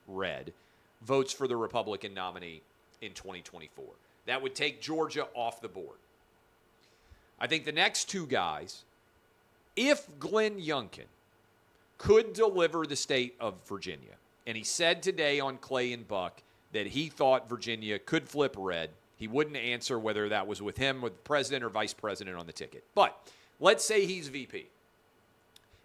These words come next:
If Glenn Youngkin could deliver the state of Virginia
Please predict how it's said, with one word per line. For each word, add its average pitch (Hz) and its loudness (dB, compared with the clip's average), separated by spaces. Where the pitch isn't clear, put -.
If 160 2
Glenn 220 0
Youngkin 190 0
could 180 4
deliver 156 2
the 131 -4
state 123 0
of 107 -2
Virginia 87 -8